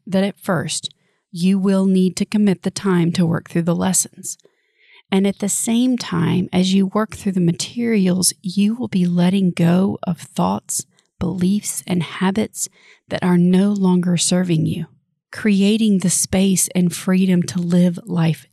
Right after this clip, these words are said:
differently. If you are ready to stop holding on so tight, if you are ready to stop trying to better yourself out of a sense of not being or doing enough, then the six steps are for you.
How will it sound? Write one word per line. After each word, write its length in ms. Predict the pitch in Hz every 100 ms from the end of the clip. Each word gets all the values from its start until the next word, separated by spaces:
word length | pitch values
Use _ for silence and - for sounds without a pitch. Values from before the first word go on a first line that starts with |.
| _
differently. 640 | 170 156 - - 160 - _ _ _ _ _ _
If 200 | 202 -
you 160 | 208 202
are 120 | 190
ready 540 | 180 196 208 202 170 -
to 120 | -
stop 500 | 175 - - 175 -
holding 460 | - 185 190 175 170
on 280 | 180 170 165
so 260 | - 170
tight, 480 | 160 - - - - _ _ _ _
if 180 | 202 -
you 140 | 180
are 100 | 175
ready 560 | 170 180 185 175 185 180
to 100 | -
stop 300 | 175 - 180
trying 480 | - - 185 180 180
to 100 | 165
better 360 | 160 - 175 180
yourself 800 | 170 139 139 - - - - - _ _ -
out 140 | 175
of 80 | 170
a 80 | 165
sense 440 | - 180 165 - -
of 140 | 170
not 380 | 185 175 170 -
being 400 | 175 175 175 165 -
or 100 | 170
doing 460 | 151 180 175 165
enough, 600 | - 165 160 147 - - - _ _ _ _
then 140 | - 180
the 80 | 170
six 280 | - 165
steps 380 | - 170 156 - -
are 80 |
for 180 | 170 -
you. 360 | 151 139 135